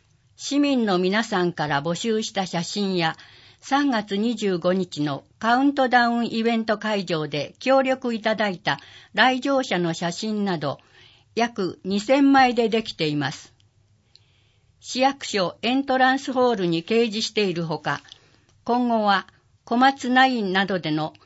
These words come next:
掲出も予定しています。さらに開業に向けて、今週には新幹線検測車イーストアイ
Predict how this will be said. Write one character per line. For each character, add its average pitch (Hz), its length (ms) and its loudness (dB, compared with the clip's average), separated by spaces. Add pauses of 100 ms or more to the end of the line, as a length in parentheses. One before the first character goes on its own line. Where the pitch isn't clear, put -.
(300)
掲 269 180 2
出 262 280 -6
も 247 260 2
予 214 160 0
定 254 260 6
し 254 120 -4
て 202 140 2
い 165 100 4
ま 160 160 0
す。 - 240 -16 (880)
さ 269 220 0
ら 247 120 2
に 190 300 0 (140)
開 269 260 4
業 262 240 4
に 226 160 2
向 208 140 -2
け 202 120 0
て、 170 320 -4 (520)
今 277 240 4
週 240 260 -2
に 226 160 0
は 151 240 0 (540)
新 285 300 0
幹 269 280 2
線 202 340 -2
検 269 400 0
測 247 220 -2
車 - 280 -6 (600)
イ 269 200 2
ー 311 40 -4
ス - 120 -10
ト 233 180 2
ア 185 80 4
イ 135 160 -6